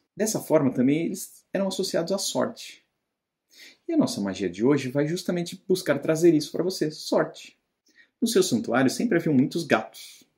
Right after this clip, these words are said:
Se você é pessoa que gosta de gato, então já, você já tem um ponto até a seu favor pra se ligar a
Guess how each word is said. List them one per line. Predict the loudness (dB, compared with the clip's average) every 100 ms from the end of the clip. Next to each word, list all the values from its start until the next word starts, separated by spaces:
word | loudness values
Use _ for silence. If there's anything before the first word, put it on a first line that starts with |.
| _ _ _ _ _ _ -20 _
Se | -12 -8
você | -6 -6 -6
é |
pessoa | -6 -6 -8
que | -8 -4
gosta | -4 -4
de | -6
gato, | 0 0 0 -4
então | -2 -2 0
já, | -4
você | -4 -4
já | -4
tem | -2
um | -4
ponto | 0 0 2 -2
até | 0 0
a |
seu | 0 0
favor | 2 2 0 -2 -6 _ _ -4
pra | -4
se | -2 0 0 0
ligar | -2 -2 -2 -2
a | -4